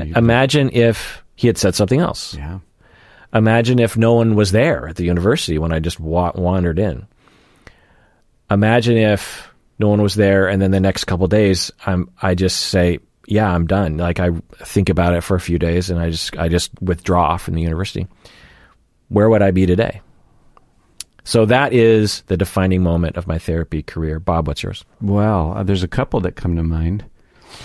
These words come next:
Speaker 1: When I got out of college, I read a book called Love's Executioner by a fellow called Irvin Yalom,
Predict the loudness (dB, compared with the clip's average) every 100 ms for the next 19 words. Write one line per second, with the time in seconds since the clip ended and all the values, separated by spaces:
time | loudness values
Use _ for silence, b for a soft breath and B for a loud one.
0 | B B -6 -2 0 0 0 -2 -4 -2
1 | 0 -2 -2 -2 0 0 -2 -4 -2 0
2 | 0 -2 -6 -4 -4 -2 -2 -2 -4 -8
3 | -14 -8 -8 -6 -6 -4 -4 -4 -4 -4
4 | -4 -4 -6 -6 -6 -4 -4 -4 -4 -4
5 | -6